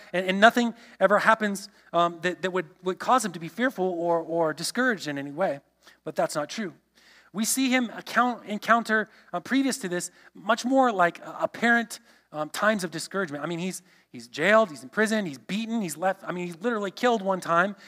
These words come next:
and then rises again and then goes back in the city. I mean, you would think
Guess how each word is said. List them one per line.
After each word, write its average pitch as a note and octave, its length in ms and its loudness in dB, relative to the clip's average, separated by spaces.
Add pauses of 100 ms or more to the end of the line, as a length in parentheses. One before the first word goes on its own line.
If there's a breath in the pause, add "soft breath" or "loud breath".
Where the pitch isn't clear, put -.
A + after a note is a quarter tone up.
(120)
and F#3 100 0
then F3+ 280 -4 (160)
rises F#3 340 0
again F#3+ 320 2
and F#3 140 2
then F3 100 0 (200 loud breath)
goes F#3+ 180 0
back G#3 260 6
in G#3+ 80 -4
the G3 80 -6
city. G#3+ 220 -4
I - 20 -4
mean, G#3+ 160 -4
you B3+ 80 0
would B3 160 -4
think B3+ 240 0